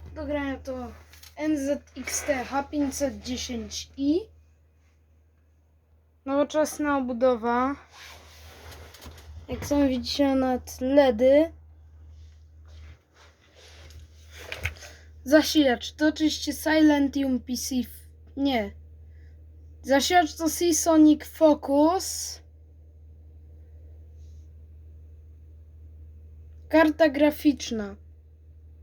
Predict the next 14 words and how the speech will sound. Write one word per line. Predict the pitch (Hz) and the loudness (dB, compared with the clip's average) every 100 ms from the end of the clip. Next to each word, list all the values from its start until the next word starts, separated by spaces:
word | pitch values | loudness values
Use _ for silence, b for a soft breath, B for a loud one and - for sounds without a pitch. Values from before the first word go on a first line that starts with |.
| - - | -18 4
to | 311 | 4
oczywiście | 294 302 - - 254 240 - - - | 6 2 2 -2 -6 -6 -10 -20 -4
A | 311 | 0
M | 320 311 294 240 | 4 6 4 4
D | 285 269 254 254 | 2 2 0 0
Ra-, | 285 - - - | -2 -4 -12 -16
Radeon | 262 254 311 277 302 294 269 277 - | -6 0 2 4 4 4 2 -4 2
R | 302 294 - | 2 2 -4
X | 277 247 - - | -8 -8 -10 -4
pięćset | 294 277 254 262 - | -2 0 -2 -6 -6
osiemdziesiąt. | 254 - 277 269 302 294 330 302 - b b b b b b b | -6 -2 -2 2 2 2 2 0 -2 b b b b b b b
Jak | - | -2
sami | 302 294 | 2 2
widzicie, | 262 240 247 - 269 247 | 0 -6 -8 0 2 2